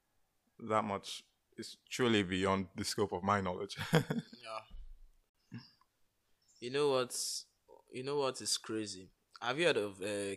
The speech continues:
Speaker 2: Ken Saro-Wiwa?
Speaker 1: Yes.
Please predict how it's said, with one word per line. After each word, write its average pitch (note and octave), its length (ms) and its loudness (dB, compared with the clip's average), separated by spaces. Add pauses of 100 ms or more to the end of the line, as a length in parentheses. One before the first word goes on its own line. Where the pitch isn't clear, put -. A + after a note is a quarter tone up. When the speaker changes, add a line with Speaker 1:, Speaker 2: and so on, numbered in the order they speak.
Speaker 2:
Ken A2+ 280 -2
Saro-Wiwa? G2+ 760 -2 (920)
Speaker 1:
Yes. F#2+ 720 -6